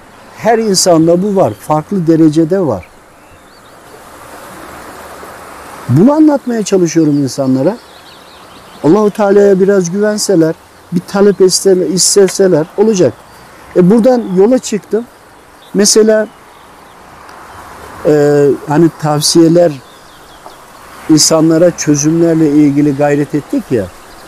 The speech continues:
E, bu süre içerisinde, e, enerji konularını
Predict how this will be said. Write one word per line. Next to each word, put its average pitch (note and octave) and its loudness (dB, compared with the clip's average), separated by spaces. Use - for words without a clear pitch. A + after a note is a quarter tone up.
E, E3 2
bu A3 0
süre A3 0
içerisinde, G#3+ 0
e, D3 4
enerji F#3 2
konularını F3+ -2